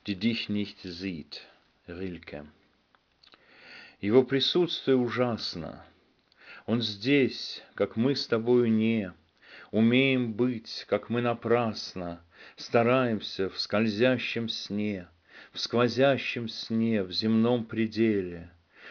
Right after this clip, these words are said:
Он здесь, как будто он всегда. Здесь был, а он и в самом деле так долго здесь, что города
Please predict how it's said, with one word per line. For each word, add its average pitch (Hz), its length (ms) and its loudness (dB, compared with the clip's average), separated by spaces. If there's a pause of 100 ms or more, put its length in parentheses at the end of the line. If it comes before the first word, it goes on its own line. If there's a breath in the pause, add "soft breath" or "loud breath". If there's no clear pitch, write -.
(120 loud breath)
Он 123 160 4
здесь, 117 640 4
как 110 240 0
будто 123 340 0
он 123 160 2
всегда. 107 800 -2 (480 loud breath)
Здесь 104 380 2
был, 113 540 2
а 104 100 2
он 123 200 4
и 120 40 2
в - 80 -8
самом 123 440 0
деле 95 760 2 (380 loud breath)
так 107 280 0
долго 131 440 8
здесь, 110 720 2
что - 320 -2
города 107 800 0